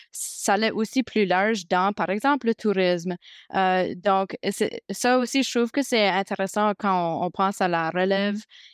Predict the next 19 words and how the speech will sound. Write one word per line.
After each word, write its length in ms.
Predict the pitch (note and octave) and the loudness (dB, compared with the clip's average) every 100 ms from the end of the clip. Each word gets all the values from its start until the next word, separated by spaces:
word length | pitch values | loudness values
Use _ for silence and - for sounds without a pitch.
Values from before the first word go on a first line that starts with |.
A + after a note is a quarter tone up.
| - | -2
et 320 | G3+ G3 F#3+ | 2 4 2
au, 480 | - F3+ F3 E3+ D#3+ | 0 -2 -2 -6 -6
à 140 | - G3 | -2 0
l'avenir 640 | G3 G3 G3+ G3 B3 C#4 | 0 0 2 4 2 2
de 100 | A#3 | 2
la 140 | A3+ | 2
recherche. 440 | G#3 G#3+ G#3+ C4 - | 0 0 0 0 0
C'est 120 | G3+ | -2
aussi 260 | F#3+ - G#3+ | 0 0 0
l'interdisciplinarité 920 | E3+ F3+ G3 F3+ F3+ G3 F#3+ E3+ E3+ F3+ G3 | 0 0 -2 -2 -4 -4 0 0 0 0 0
qui 100 | F#3+ | 0
existe, 540 | E3 - F#3+ G#3 - _ - - - | -2 0 0 0 -6 _ -20 -8 -2
euh, 20 | |
et 360 | F#3+ F#3 F3+ F#3 | 2 2 2 2
à 60 | |
travers 300 | F3+ F#3+ F#3+ | 0 0 2
des 220 | G#3 G3+ | 2 0
expériences 580 | F#3 - F3 F3 F3 E3+ | -2 -2 -2 0 -2 -4
comme 400 | - F3+ F3 E3+ | -2 0 2 0